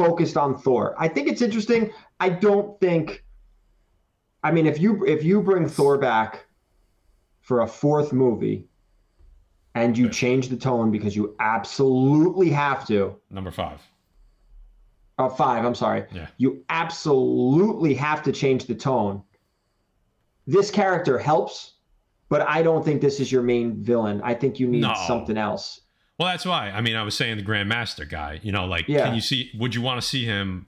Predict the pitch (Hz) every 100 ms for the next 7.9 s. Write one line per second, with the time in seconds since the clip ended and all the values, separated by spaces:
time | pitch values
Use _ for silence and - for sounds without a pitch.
0 | - - 117 110 107 104 95 117 101 71
1 | _ _ - 90 92 - 135 123 120 143
2 | 151 139 156 175 151 - 139 120 120 113
3 | 107 104 127 117 113 98 113 95 120 120
4 | 135 131 - _ _ - - 120 - -
5 | - _ _ _ _ _ _ _ _ _
6 | _ _ _ _ 123 - 117 135 110 107
7 | 123 101 113 98 101 82 71 69